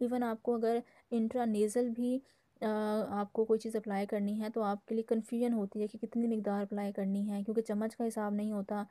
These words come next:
डोज के लिए कोई, अ, पैमाना नहीं होता, तो पेशेंट को बहुत मुश्किल का सामना होता है, उससे कन्फ्यूजन्स होती हैं।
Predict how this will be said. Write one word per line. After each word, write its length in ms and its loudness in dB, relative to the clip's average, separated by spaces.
डोज 360 4
के 120 -2
लिए 220 2
कोई, 420 0
अ, 60 -4
पैमाना 360 2
नहीं 260 2
होता, 280 -2
तो 120 0
पेशेंट 400 -2
को 100 4
बहुत 340 0
मुश्किल 360 0
का 100 0
सामना 340 -2
होता 260 -4
है, 160 -4
उससे 240 -2
कन्फ्यूजन्स 640 -2
होती 260 -4
हैं। 160 -2